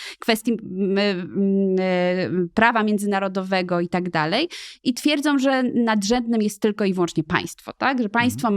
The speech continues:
Speaker 1: ma własne prawa i wolno ćpić Tomku w swoim domku i to, co ja sobie tu robię, to jest moja sprawa i nikogo Atomu do tego. I wydawało
Speaker 2: I jest,
Speaker 1: się
Speaker 2: należy również te głosy
Speaker 1: Mhm.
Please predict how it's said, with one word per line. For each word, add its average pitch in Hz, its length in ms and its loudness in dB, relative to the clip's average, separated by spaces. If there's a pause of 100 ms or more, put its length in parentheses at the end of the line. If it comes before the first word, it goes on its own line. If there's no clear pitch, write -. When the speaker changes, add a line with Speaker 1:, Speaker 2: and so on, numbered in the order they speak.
Speaker 1:
ma 190 60 0
własne 196 340 0
prawa 269 400 0
i 196 420 -4
wolno 214 300 0
ćpić - 220 -12
Tomku 175 300 -2
w - 40 -14
swoim 156 260 0
domku 277 480 0
i 214 160 -6
to, 202 180 -6
co 208 120 -2
ja 190 120 0
sobie 180 240 -2
tu 175 140 -2
robię, 180 240 0
to 165 80 -4
jest 165 120 -2
moja 175 240 2
sprawa 214 460 -2
i 240 100 -2
nikogo 220 200 -2
Atomu 208 200 0
do 185 120 0
tego. - 280 -4 (600)
I 247 340 2
wydawało 240 520 4
Speaker 2:
I 269 80 -2
jest, 220 120 0
Speaker 1:
się 220 100 4
Speaker 2:
należy 156 380 4
również 135 560 0 (100)
te 156 100 2
głosy 123 360 2
Speaker 1:
Mhm. 208 200 2